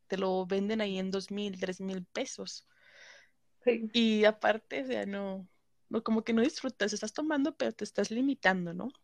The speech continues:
Speaker 1: Obviamente habrá gente que es muy pudiente y, pues, que le vale y gastas lo que quiera,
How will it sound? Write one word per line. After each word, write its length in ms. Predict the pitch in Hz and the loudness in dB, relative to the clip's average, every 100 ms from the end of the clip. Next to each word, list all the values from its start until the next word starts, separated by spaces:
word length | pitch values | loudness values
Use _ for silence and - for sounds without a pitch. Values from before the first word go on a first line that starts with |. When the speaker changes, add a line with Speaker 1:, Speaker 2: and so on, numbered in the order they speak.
| _ - | _ 0
Speaker 1:
Obviamente 360 | 214 247 262 247 | 6 6 6 4
habrá 160 | 240 240 | 4 4
gente 340 | 220 202 - | 2 -4 -4
que 120 | - | 0
es 100 | 208 | 2
muy 140 | 208 208 | 2 0
pudiente 560 | - 226 208 175 175 | 0 4 4 4 0
y, 60 | 220 | -2
pues, 200 | 233 - | -2 -4
que 140 | 196 | -4
le 140 | 185 185 | -2 -2
vale 280 | 160 165 185 | -2 -4 -6
y 100 | 208 | -2
gastas 360 | 202 190 190 | -2 -2 -4
lo 120 | 196 | -6
que 80 | - | -10
quiera, 320 | - 220 180 | -6 -6 -6